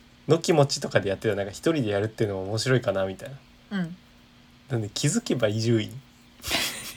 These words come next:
Speaker 2: <laughs> 早速小タイトルつけんなよ。
Speaker 1: <laughs> あのね、一人でやってるとマジで小タイトルがない。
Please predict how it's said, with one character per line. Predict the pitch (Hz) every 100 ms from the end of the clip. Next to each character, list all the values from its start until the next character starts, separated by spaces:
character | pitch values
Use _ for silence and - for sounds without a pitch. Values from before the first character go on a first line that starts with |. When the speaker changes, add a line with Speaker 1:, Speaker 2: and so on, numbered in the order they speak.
| 269 - - 311 -
Speaker 2:
<laughs> | - - - - - - - 226 190 - - 262
早 | 247 254
速 | 302 302
小 | 285 269
タ | 277
イ | 262
ト | 175
ル | 165
つ | -
け | 240 202
ん |
な | 156
よ。 | 180 - - - - - - - - - -
Speaker 1:
<laughs> | - - - - - - 349 370 - -
あ | - 120
の | 110
ね、 | 107 107 101
一 | - - 320
人 | 294
で | 131
や | 104
っ |
て | - -
る | 104
と | -
マ | 104 127
ジ | - 269
で | 240
小 | - 131
タ | 143
イ | 135
ト | 127
ル | 110
が | 110
な | 104
い。 | 104